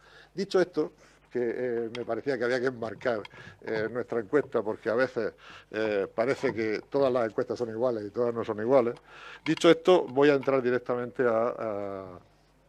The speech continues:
a, a reflexionar sobre la encuesta que presentamos hoy. En primer lugar, decirles que, eh, la encuesta, como siempre, hay que situarla en el contexto donde se produce el trabajo de campo.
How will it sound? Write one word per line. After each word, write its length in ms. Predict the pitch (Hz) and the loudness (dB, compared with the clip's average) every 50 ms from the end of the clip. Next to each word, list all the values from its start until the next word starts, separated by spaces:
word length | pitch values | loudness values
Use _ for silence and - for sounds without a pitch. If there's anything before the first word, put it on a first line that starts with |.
| _ _ _ _ _ _ _ _ - - - - | _ _ _ _ _ _ _ _ -20 -20 -14 -6
a, 240 | - 147 143 147 147 | -2 0 0 0 0
a 380 | - - - 120 110 113 107 101 | -4 -6 -8 -8 -8 -8 -6 -6
reflexionar 540 | 123 127 - 143 135 - 147 147 156 160 143 | -6 -2 0 0 4 4 6 6 6 6 6
sobre 300 | - 147 139 139 135 139 | 6 4 4 6 4 4
la 120 | 131 123 | 2 2
encuesta 320 | 110 104 - 139 - - | 2 2 -2 -2 0 0
que 80 | 123 120 | 0 0
presentamos 580 | 110 107 92 98 90 - 107 101 95 85 - - | 0 -2 -6 -6 -4 -4 -4 -4 -4 -8 -12 -14
hoy. 120 | 76 65 - _ - - - - - - - - - - - - | -16 -18 -20 _ -20 -20 -20 -20 -20 -18 -18 -18 -20 -20 -10 -2
En 120 | - 131 | -2 0
primer 200 | 123 135 160 175 | 4 6 6 6
lugar, 220 | 180 175 170 185 175 | 8 8 8 10 10
decirles 360 | 165 160 - 170 151 170 165 | 8 6 4 4 4 4 2
que, 280 | - - 139 131 123 - | 2 2 2 2 2 2
eh, 280 | 117 117 117 113 110 107 | 0 0 -2 -2 -2 -4
la 100 | 110 113 | -6 -8
encuesta, 400 | 113 98 - 156 147 - 165 143 | -6 -2 0 0 0 2 0 0
como 160 | 139 127 113 | 0 -2 -2
siempre, 260 | - 139 131 135 135 | -2 -2 -2 -2 -2
hay 60 | 117 | -2
que 60 | 120 | -2
situarla 580 | - - 110 98 120 127 135 131 123 113 104 92 - _ - - - - - - | -4 -6 -6 -4 -4 -4 -4 -4 -4 -6 -8 -10 -14 _ -20 -20 -20 -20 -20 -12
en 100 | - 107 | -8 -6
el 100 | 113 110 | -6 -6
contexto 480 | - 113 104 - - 139 - - - 117 | -4 -6 -4 0 0 0 0 0 -2 -2
donde 280 | 107 107 104 104 104 95 | 0 -2 -2 -4 -6 -6
se 140 | - 107 | -6 -8
produce 340 | 90 98 113 123 123 - - | -8 -6 -4 -4 -2 -2 -4
el 60 | - | -6
trabajo 320 | - - 104 110 107 117 117 | -4 -4 -4 -4 -2 -2 -2
de 80 | 117 | 0
campo. 380 | 107 135 143 135 - 170 180 | 0 -2 -4 -4 -4 -8 -8